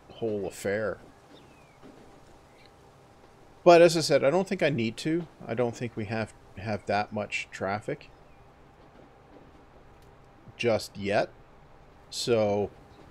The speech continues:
you know, there's only four trains sharing that bit of track, right? And they should spread out a little bit. So we're not likely to have a lot of contention there. Okay,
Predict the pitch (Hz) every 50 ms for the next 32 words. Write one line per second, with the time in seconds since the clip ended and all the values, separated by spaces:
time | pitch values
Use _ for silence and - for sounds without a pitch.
0 | - - - - - - - - - - - - - - - - - - - -
1 | - - - - - - - - - - - 120 123 143 170 180 202 190 175 156
2 | 139 127 113 101 - - - 147 143 135 123 - - - 135 135 135 135 113 98
3 | - - - - 123 107 117 117 110 104 95 98 98 98 - - - 101 90 87
4 | - - - 104 101 98 90 82 - - - - 87 82 92 - - - - -
5 | - - 92 95 95 92 95 95 92 92 101 101 - - - 143 127 - - -
6 | - 113 107 104 98 104 110 107 104 104 98 - 82 - - - - - - -
7 | - - 104 92 92 92 87 - - - - - - - - - - - - 160
8 | 165 196 202 185 - 143 143 139 135 - 143 131 117 110 117 113 110 113 107 110
9 | 110 107 107 - - 104 - - 131 127 120 - - 101 90 85 80 - - -
10 | - - - - - - - - - - - - - - - - - - - -
11 | - - - - - - - - 139 143 - - 123 85